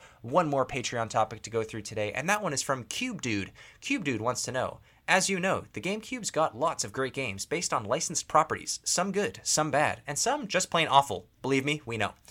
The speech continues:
If you could take any existing media property or I P that didn't get a game on the GameCube and give it one, which would you choose, and what kind of game would you make it into?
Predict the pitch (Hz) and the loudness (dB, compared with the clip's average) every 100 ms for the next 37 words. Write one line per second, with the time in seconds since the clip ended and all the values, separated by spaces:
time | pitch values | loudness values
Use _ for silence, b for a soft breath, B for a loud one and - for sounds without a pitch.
0 | B B B - 165 214 226 208 202 214 | B B B -4 -2 -2 0 0 0 -2
1 | 254 175 117 143 - 123 139 160 - 160 | -2 -2 -2 -2 -2 -4 -4 -2 0 0
2 | 165 110 202 - 196 202 180 202 123 107 | 0 -2 -4 -4 -2 -2 -2 -6 -8 -8
3 | - 254 240 214 156 196 190 101 147 147 | -8 -10 -6 -4 -2 -4 -4 -2 -2 -2
4 | 143 170 - 92 104 123 185 190 101 92 | -4 -6 -6 -6 -6 -6 -4 -4 -4 -8
5 | - b b 147 226 - 220 214 - 202 | -10 b b 0 0 0 -4 -4 -4 -4
6 | 254 233 - - 127 165 208 220 160 135 | -6 -6 -6 -4 -2 -2 -2 -2 -2 -4
7 | 180 196 139 143 170 170 175 175 180 110 | -4 -6 -6 -6 -6 -6 -8 -6 -6 -6